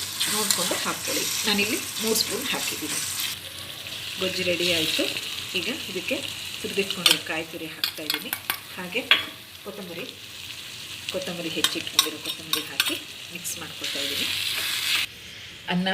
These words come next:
ನೋಡಿ, ಅನ್ನ ಮಾಡ್ಕೊಂಡಿದ್ದೀನಿ. ಅನ್ನ ಮಾಡಿಕೊಂಡು ಸ್ವಲ್ಪ ತಣ್ಣಗಾದ್ಮೇಲೆ ಕಲಿಸ್ಬೇಕಾಗುತ್ತೆ.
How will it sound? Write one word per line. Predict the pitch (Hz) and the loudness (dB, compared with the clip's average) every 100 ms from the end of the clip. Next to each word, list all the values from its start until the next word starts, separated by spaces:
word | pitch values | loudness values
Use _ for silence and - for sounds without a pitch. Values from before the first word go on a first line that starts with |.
| 190 | 2
ನೋಡಿ, | 165 185 | 4 4
ಅನ್ನ | 160 175 | 4 4
ಮಾಡ್ಕೊಂಡಿದ್ದೀನಿ. | 175 165 - 156 151 151 247 - - - - - | 4 2 0 -4 -2 -2 -4 -6 -12 -14 -12 -2
ಅನ್ನ | 180 | 2
ಮಾಡಿಕೊಂಡು | 175 170 170 160 339 427 - - - | 4 2 2 0 2 0 -2 -14 -12
ಸ್ವಲ್ಪ | - 196 | -8 0
ತಣ್ಣಗಾದ್ಮೇಲೆ | - 196 185 220 196 175 175 311 - - | 4 6 6 4 4 4 2 0 -6 2
ಕಲಿಸ್ಬೇಕಾಗುತ್ತೆ. | 175 151 - 143 151 143 143 | 2 2 0 -2 -2 -2 -4